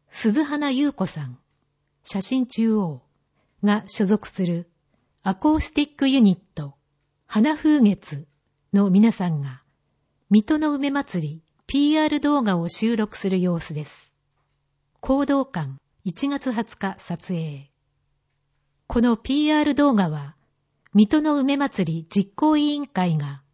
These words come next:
花風月の皆さんとタイアップして作成するもので、水戸観光コンベンション協会ホームページ、エイチティーティーピーエスコロンスラッシュスラッシ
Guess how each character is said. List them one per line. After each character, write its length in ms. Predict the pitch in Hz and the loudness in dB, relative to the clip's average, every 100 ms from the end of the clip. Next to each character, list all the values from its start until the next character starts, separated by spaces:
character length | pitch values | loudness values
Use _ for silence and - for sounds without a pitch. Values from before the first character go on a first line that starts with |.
| _ _ _ _ _ _ | _ _ _ _ _ _
花 260 | - 233 302 | 0 2 2
風 240 | 320 294 | 2 4
月 480 | 202 196 - 160 151 _ _ | 2 0 -8 -14 -14 _ _
の 160 | 196 196 | 2 4
皆 220 | 208 240 | 4 4
さ 180 | - 185 | 0 -2
ん 80 | 170 | -2
と 300 | - 147 - _ _ - | -6 -10 -12 _ _ -2
タ 140 | 254 | 0
イ 160 | 285 302 | 0 -2
ア 40 | |
ッ 20 | |
プ 220 | 294 - | -2 -4
し 120 | 185 - | -4 -6
て 120 | 165 | -10
作 260 | - 180 | -8 -10
成 180 | - 214 | -2 0
す 140 | 208 196 | 0 0
る 100 | 190 | 2
も 120 | 190 | 2
の 100 | 185 | 2
で、 260 | 139 135 _ _ _ _ _ _ _ _ _ | -4 -14 _ _ _ _ _ _ _ _ _
水 180 | 196 208 | 2 4
戸 120 | 311 | 0
観 260 | 294 285 285 | -2 -6 -8
光 240 | - 254 254 | 0 0 0
コ 180 | 262 | -2
ン 80 | 294 | -2
ベ 140 | 285 294 | -4 -4
ン 40 | |
シ 160 | - 285 | -2 -4
ョ 40 | |
ン 60 | 277 | -2
協 260 | - 269 | 0 0
会 320 | 269 180 170 | 0 -2 -2
ホ 240 | 170 262 285 | -4 0 0
ー 40 | |
ム 120 | 285 | -2
ペ 220 | 277 269 196 | 0 2 2
ー 40 | |
ジ、 240 | 147 139 - _ _ _ _ _ _ _ _ | -2 -12 -14 _ _ _ _ _ _ _ _
エ 80 | 214 | -2
イ 100 | 285 | 0
チ 160 | - - | -4 -6
テ 80 | |
ィ 60 | 277 | -4
ー 20 | 269 | -4
テ 120 | 262 | -4
ィ 60 | |
ー 60 | 262 | -4
ピ 240 | 262 247 | -2 -2
ー 20 | 247 | -2
エ 40 | |
ス 120 | - | -4
コ 140 | - 208 | -6 -6
ロ 120 | 156 | -4
ン 160 | 139 - | -8 -14
ス 180 | - 214 | -6 -2
ラ 100 | 277 | -2
ッ 20 | |
シ 160 | 269 - | -4 -8
ュ 40 | |
ス 120 | 170 190 | -4 -2
ラ 80 | |
ッ 60 | 190 | -2
シ 320 | - - 139 | -6 -12 -12